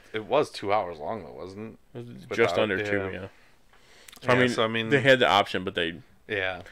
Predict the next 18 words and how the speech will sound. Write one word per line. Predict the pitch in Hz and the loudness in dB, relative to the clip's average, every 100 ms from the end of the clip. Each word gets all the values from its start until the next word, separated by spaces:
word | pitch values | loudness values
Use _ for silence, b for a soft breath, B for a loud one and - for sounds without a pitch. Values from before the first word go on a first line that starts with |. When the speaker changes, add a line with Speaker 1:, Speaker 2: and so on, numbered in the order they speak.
| b b _ | b b _
Speaker 2:
they | 107 - - - | -6 -6 -12 -16
didn't | - 120 110 - | 2 2 2 0
take | 104 95 | 0 2
it, | 95 78 | 0 0
and | 82 87 - - | -2 -4 -8 -6
I | 82 | -6
think | - 78 | -4 -8
it's | 85 - | -10 -10
better | - 65 50 | -8 -6 -6
off | 50 - - | -8 -8 -12
that | 58 | -12
they | 60 57 | -12 -12
didn't. | 53 50 50 113 | -14 -16 -14 -8
Speaker 1:
Yeah. | 104 87 95 - b b b b b b b b b b b | -8 -8 -10 -16 b b b b b b b b b b b
Speaker 2:
Um, | - 123 127 127 123 127 | -2 2 4 6 4 4
number | 135 139 131 - | 2 4 2 -2
two, | - 160 165 175 202 220 B B B B B - | -2 0 2 2 0 -2 B B B B B -4
um, | 98 95 85 82 78 | 0 2 2 0 -6